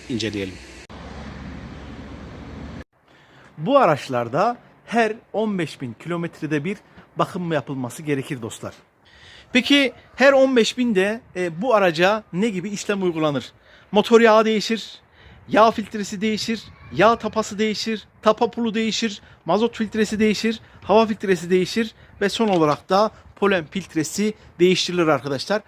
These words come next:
Mazot filtresinde de şöyle bir durum vardır. Mazot filtresi bir değişir, bir değişmez. Bakımın birinde değiştiyse öbür bakımda değiştirilmez. Ancak burada da şöyle bir ince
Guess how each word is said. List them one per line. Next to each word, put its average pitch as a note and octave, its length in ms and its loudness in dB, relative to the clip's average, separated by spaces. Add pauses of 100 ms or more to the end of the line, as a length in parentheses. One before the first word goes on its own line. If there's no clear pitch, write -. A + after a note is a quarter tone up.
(300)
Mazot F#3+ 480 -2
filtresinde A3 640 -2
de G3+ 80 2
şöyle A3+ 320 2
bir F3 120 -6
durum G#3+ 300 4
vardır. D#3+ 340 4 (300)
Mazot F#3 340 -2
filtresi F3+ 720 0 (800)
bir G#3+ 420 6
değişir, G#3 440 6
bir G3 100 2
değişmez. C#3+ 500 2
Bakımın G#3 380 2
birinde F#3+ 320 0
değiştiyse A3 480 -2
öbür G#3+ 220 0
bakımda G3 380 2
değiştirilmez. E3+ 640 -4 (240)
Ancak F3 560 4
burada F#3+ 280 -2
da G3 60 -4
şöyle F3+ 280 -2
bir F3 60 -8
ince E3 280 -2